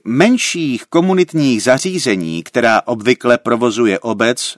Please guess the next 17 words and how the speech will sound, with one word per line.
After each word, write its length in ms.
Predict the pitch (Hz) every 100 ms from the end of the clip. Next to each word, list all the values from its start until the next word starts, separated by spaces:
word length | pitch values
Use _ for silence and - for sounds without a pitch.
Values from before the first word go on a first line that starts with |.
| -
a 80 | 131
kde 180 | 127
mohou 340 | 135 123 120 104
lidé 380 | 127 135 131 104
zůstávat 720 | 120 131 - 135 131 131 131
poblíž 460 | 127 117 123 120
svého 340 | - 120 123 92
bydliště 520 | 95 127 131 - 127
či 200 | - 85
rodiny, 480 | 87 107 139 147 156 - - - -
horuje 520 | - 151 214 240 226 -
i 120 | 123
geriatr 720 | 92 123 139 156 165 - 170 -
a 120 | 110 -
internista 960 | 127 135 160 156 156 151 - 151 143 -
Zdeněk 580 | 95 95 165 170 165 160 -
Kalvach. 640 | 147 127 82 60 - -